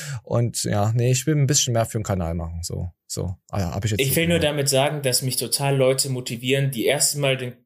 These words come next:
Speaker 2: das Auftreten haben, um Leute mitzureißen. Also,
Speaker 1: Oh,
Speaker 2: weißt du,
Speaker 1: ja,
Speaker 2: einfach,
Speaker 1: danke.
Speaker 2: einfach abgeholt zu werden.
Speaker 1: Mach ich immer, gerne.
Speaker 2: Und die eine gewisse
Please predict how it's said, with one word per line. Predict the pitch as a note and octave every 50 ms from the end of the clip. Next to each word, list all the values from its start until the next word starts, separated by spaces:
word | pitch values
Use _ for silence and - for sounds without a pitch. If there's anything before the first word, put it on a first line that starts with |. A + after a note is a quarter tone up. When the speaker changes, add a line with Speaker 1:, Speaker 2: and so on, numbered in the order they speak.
| _ _ _ _ _ _ _
Speaker 2:
das | - A#2 A2 - -
Auftreten | - - D3 - - - D#3+ C#3+ C#3+ C#3+ C3+ C3
haben, | C3+ C3 C3 C3+ C3
um | E2+ G#2 A#2 B2 A#2 A2+ G#2+
Leute | A#2 B2 B2 A#2+ - B2
mitzureißen. | C3 C3+ C#3 - E3 E3 D#3+ E3+ - - - - - _ _ _ _ _ _ _ _
Also, | A#2 A#2+ A#2+ C3+ B2
Speaker 1:
Oh, | D3+
Speaker 2:
weißt | E3+ F3+ F#3 - -
du, | -
Speaker 1:
ja, | C3+
Speaker 2:
einfach, | C3+ C3+ D3 C#3+
Speaker 1:
danke. | E3 E3 E3+ F3 F#3
Speaker 2:
einfach | F#3 - - - -
abgeholt | C#3 E3 - - F#3+ F#3 F#3 F#3
zu | - F3+ E3+
werden. | E3+ F3 F#3 F#3+ F#3+ - _ _ _ _ _
Speaker 1:
Mach | - C3 C3
ich | C#3 C3+
immer, | B2+ C3+ C#3 C3 B2
gerne. | - C3+ B2+ C3 B2+ B2+ - - - _ _ _ _ _ _ _ _ _ _
Speaker 2:
Und | E3 E3+ F#3+ G3+ G#3 - - - _ C3+
die | C#3
eine | C#3 C#3+
gewisse | C3+ C3 C3+ C#3 - C3